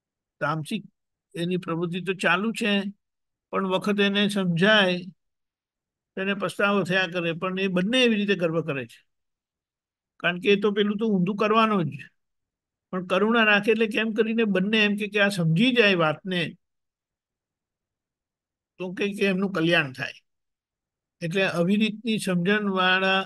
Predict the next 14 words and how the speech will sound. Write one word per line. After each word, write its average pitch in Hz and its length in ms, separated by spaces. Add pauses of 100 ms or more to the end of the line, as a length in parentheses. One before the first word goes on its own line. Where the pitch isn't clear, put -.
(100)
જ્ઞાની 165 480
હોય 190 240
છે, 185 420
એ 175 100
સમજાવવું, 160 800
કડવું 175 480
એટલે 170 220
સમજાવવું 160 720 (760)
મુશ્કેલ 156 480
છે. 123 340 (640)
અને 156 180
આપણે 165 380
પણ 180 380 (300)
આ 156 340